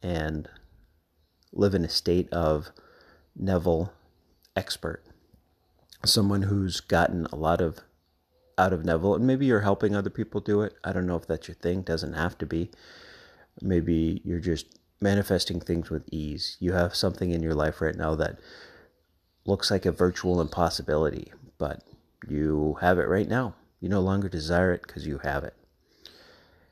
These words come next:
So, fun episode. If you found value, you know the thing, family, friends, neighbors. Don't spend a dime in coaching. Here's how you get the most out of Neville.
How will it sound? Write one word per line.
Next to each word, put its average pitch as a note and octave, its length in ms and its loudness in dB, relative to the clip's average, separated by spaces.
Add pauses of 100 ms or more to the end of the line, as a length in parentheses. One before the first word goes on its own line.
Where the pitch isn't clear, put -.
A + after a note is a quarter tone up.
(360)
So, G#2+ 180 0
fun C3+ 240 4
episode. A#2+ 560 0 (920)
If - 120 -8
you A2 80 0
found G#2 260 2
value, G2+ 260 4
you G2 40 0
know F#2+ 160 0
the F2+ 100 -2
thing, G2 340 -2
family, E2+ 360 0
friends, E2 380 -4
neighbors. F2 460 -2 (1120)
Don't A2 140 4
spend A2+ 280 2
a G#2 60 0
dime F#2+ 300 2
in E2 120 -2
coaching. F#2+ 540 -2 (920)
Here's F#2+ 420 2 (680)
how F#2 140 0
you D#2+ 480 0 (540)
get - 180 -4
the D#2+ 100 -4
most D2+ 400 -4 (800)
out D2+ 160 0
of C#2 220 -2 (320)
Neville. - 460 -8